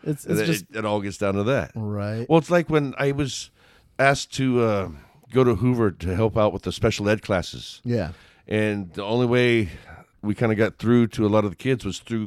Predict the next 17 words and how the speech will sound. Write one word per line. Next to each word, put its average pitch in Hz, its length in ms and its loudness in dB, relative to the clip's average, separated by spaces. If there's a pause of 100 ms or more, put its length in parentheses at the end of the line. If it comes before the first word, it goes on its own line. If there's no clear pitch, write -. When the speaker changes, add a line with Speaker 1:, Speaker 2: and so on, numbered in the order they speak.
Speaker 2:
comics, 117 560 -6 (280)
because 98 300 -10
comics, 131 480 -4
especially, 127 580 -2 (140)
uh, 110 100 -4 (200)
th-, 87 180 -20
today's 113 360 -2
age, 120 320 -4
the 110 100 -4
movies 113 640 0 (260)
Speaker 1:
Yeah. - 140 0
Speaker 2:
have 107 120 2
made 110 200 0
comics 110 380 -2
so 131 680 4
more 113 580 2 (840)
acceptable. 98 760 0